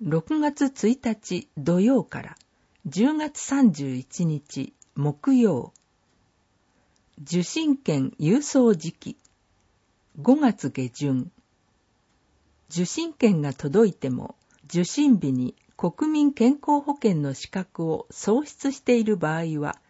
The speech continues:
受診できません。詳しくは受診券に同封する案内をご覧ください。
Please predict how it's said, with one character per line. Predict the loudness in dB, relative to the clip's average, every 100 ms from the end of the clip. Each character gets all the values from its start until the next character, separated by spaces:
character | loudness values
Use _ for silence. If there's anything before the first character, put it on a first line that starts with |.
| _
受 | -8 -8
診 | 4 6 8
で | 4 2
き | 2
ま | 2
せ | 0 -8
ん。 | -10 -12 _ _ _ _ _ _ _ _ _ _ _ _ _ -4
詳 | -2 -2
し | -4
く | -6 -6
は | -6 -10 _ _ _
受 | -4 -2
診 | -2 -2 -6
券 | 2 2 2
に | 0 0
同 | 0 0
封 | -2 -6
す | -2 0
る | 2 2
案 | 2 4
内 | 4 0
を | -4 -8 -16 -6
ご | -2
覧 | 2 2 0
く | -2
だ | -4
さ | -6 -8
い。 | -10